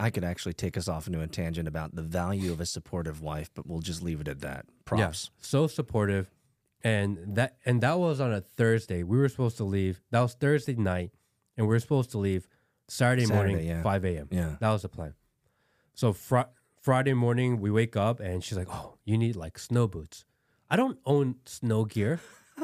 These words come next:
Speaker 2: We live in Georgia. We don't see, like, three-foot snow.
Speaker 1: But you were from up north, though. You didn't have, like, an
Speaker 2: Yeah,
Speaker 1: old
Speaker 2: but that's, like, twelve years ago, you know?
Speaker 1: <laughs>
Speaker 2: Like, you need a layer.
Speaker 1: Yeah.
Speaker 2: You need, like, thermals, and you need, like, snow boots. You
Speaker 1: Yes,
Speaker 2: need waterproof
Speaker 1: thermals.
Speaker 2: everything.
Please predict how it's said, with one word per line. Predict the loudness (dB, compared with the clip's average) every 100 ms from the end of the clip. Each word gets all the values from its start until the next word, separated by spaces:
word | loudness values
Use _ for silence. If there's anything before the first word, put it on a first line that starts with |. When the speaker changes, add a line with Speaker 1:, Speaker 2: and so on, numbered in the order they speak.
| -4 2
Speaker 2:
We | 4
live | 4
in | 2 0
Georgia. | 2 2 2 0 -2
We | 0
don't | 0 -2
see, | -4 0 0
like, | -2 -6
three-foot | -4 0 0 0 -2
snow. | 0 4
Speaker 1:
But | 4
you | 4
were | 2 0
from | 0 0
up | 0 0
north, | 0 0 -2
though. | -4 0
You | 0
didn't | 2 2
have, | 2
like, | 0 0
an | 2
Speaker 2:
Yeah, | 2
Speaker 1:
old | 0 -8 _
Speaker 2:
but | -4
that's, | -2 -4
like, | -6
twelve | -4 -2 -2 0
years | 2 2
ago, | 0 -6 -12 0 2
you |
know? | 4 2 -2
Speaker 1:
<laughs> | -2
Speaker 2:
Like, | -2 -2 0
you | 2
need | 2 2
a |
layer. | -2 0 2 0 -4 -12 -6
Speaker 1:
Yeah. | -2 0 0
Speaker 2:
You | 2 2
need, | 2 0
like, | -6 -8 _ -12 0
thermals, | 4 4 4 4 2 0 -2
and | 0
you | 0
need, | 2 0
like, | 0 -4
snow | 0 2 2
boots. | 2 0 2
You | 4
Speaker 1:
Yes, | 4 4
Speaker 2:
need | 4
waterproof | 2 2 0 2 2
Speaker 1:
thermals. | 2
Speaker 2:
everything. | 0 0 -2 -4 -8